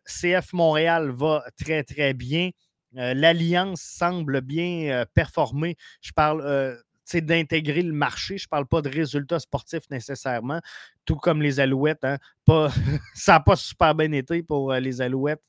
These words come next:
à, à venir jusqu'à date cette saison, malgré l'excellent résultat qu'ils ont eu, euh, en fin de semaine, euh, c-, cette semaine. Mais euh, tout ça pour vous dire qu'on sent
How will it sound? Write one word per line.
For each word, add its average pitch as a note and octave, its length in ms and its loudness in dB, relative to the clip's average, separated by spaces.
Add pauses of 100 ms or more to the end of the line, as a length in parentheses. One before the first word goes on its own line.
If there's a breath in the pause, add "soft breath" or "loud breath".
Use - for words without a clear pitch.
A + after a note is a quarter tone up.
(460 loud breath)
à, C3 240 4
à C#3 180 0
venir D3 220 -2
jusqu'à C#3+ 280 -2
date D3 200 0
cette D3+ 200 -6
saison, C#3+ 360 -2
malgré C#3 360 0
l'excellent D3 540 -2
résultat C3+ 460 -2
qu'ils B2+ 240 -4
ont B2+ 120 -2
eu, D#3 180 -2 (400 loud breath)
euh, A#2 280 0 (420)
en C3 160 0
fin D3 160 -4
de C3+ 60 -4
semaine, C3 400 -2
euh, C#3 80 -2
c-, C3+ 220 -10
cette - 260 -4
semaine. D#3 380 2
Mais C3+ 180 0 (1500)
euh, A#2+ 300 -10
tout D3+ 140 4
ça G3 180 4
pour C#3+ 160 2
vous C#3 120 2
dire D#3+ 260 0
qu'on C3+ 680 -2
sent D3+ 300 -2